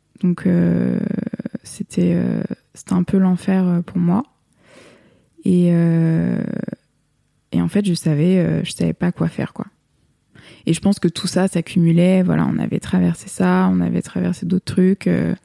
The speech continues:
je sortais de mes études que j'avais adorées, mais, euh, qu'est-ce que j'en faisais, quoi ? À part, euh, soit être prof, euh, soit écrire un bouquin, euh, enfin écrire une thèse. Donc vraiment, je ne savais pas du tout quoi faire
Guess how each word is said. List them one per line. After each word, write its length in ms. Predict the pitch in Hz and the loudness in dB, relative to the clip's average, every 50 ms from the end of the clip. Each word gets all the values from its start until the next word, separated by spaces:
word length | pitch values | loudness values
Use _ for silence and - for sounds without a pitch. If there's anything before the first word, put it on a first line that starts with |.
| _ - - - - - - - - - - - - _ | _ -20 -20 -20 -20 -20 -20 -20 -20 -20 -20 -20 -20 _
je 120 | - - 185 | -4 -4 -2
sortais 320 | - - 185 180 - 196 190 | 0 0 -2 0 2 2 4
de 40 | |
mes 160 | 190 180 175 175 | 4 4 4 2
études 220 | 175 - - 214 - | 0 -2 -4 -8 -4
que 100 | - 185 | -2 -2
j'avais 240 | 170 165 165 170 - - | 0 0 0 -2 -2 -2
adorées, 600 | 175 175 165 175 170 165 175 185 202 233 247 - - | -2 0 2 2 2 2 2 0 0 0 -2 -4 -2
mais, 440 | - 185 175 175 190 196 208 208 196 | -2 0 2 2 2 2 2 2 2
euh, 300 | 185 170 165 170 165 175 175 | 2 0 0 0 0 -2 -2
qu'est-ce 220 | - - 190 196 - | -2 -2 -2 -2 0
que 100 | - 196 | -2 0
j'en 180 | 185 185 180 180 | 2 2 2 2
faisais, 260 | 175 185 185 185 196 | 2 0 0 0 0
quoi ? 140 | 196 - - _ _ _ _ _ | -2 -4 -12 _ _ _ _ _
À 100 | - - | -6 -6
part, 320 | - - 185 170 180 190 185 | -4 -2 0 0 0 2 2
euh, 100 | 180 175 | 2 0
soit 300 | - - - 202 202 190 | 0 -2 -2 0 0 0
être 140 | 185 - - | -2 -2 -4
prof, 380 | - - 202 202 214 214 - 202 | -4 -2 0 0 0 -2 -2 -2
euh, 100 | 190 185 | -2 -2
soit 320 | - - 202 196 196 190 | -2 -2 0 0 2 0
écrire 340 | 190 190 - - - 190 190 | 0 -2 -4 -4 -2 0 2
un 80 | 185 | 2
bouquin, 580 | 180 175 175 180 - - 190 185 196 202 208 202 | 0 0 -2 -4 -2 0 2 2 4 4 4 2
euh, 180 | 190 185 185 190 190 196 202 _ _ _ _ _ _ - | 2 2 0 0 -2 -2 -4 _ _ _ _ _ _ -6
enfin 120 | - 185 | -2 -2
écrire 260 | 185 - - - 185 | -2 -2 0 0 0
une 80 | 180 180 | 2 2
thèse. 260 | - 185 196 208 - - _ _ _ _ _ _ _ _ _ _ _ _ _ _ _ _ _ _ _ _ _ _ _ _ - - - - - - - | 2 2 0 0 -2 -6 _ _ _ _ _ _ _ _ _ _ _ _ _ _ _ _ _ _ _ _ _ _ _ _ -20 -20 -20 -20 -20 -12 -2
Donc 160 | - 220 196 | 0 2 2
vraiment, 280 | 190 196 208 214 277 277 | 4 4 4 4 4 4
je 100 | 208 202 | 4 4
ne 80 | 196 | 2
savais 260 | 180 - 202 185 196 190 | 4 2 0 0 0 -2
pas 160 | - 202 196 | 0 -2 -4
du 260 | 160 165 175 202 240 | -4 -2 -2 -2 -2
tout 200 | 233 - - 254 | -2 -2 -4 -4
quoi 160 | - - 214 | -2 -2 -2
faire 400 | 202 - - 214 226 233 - _ | -2 -2 -2 -4 -4 -4 -8 _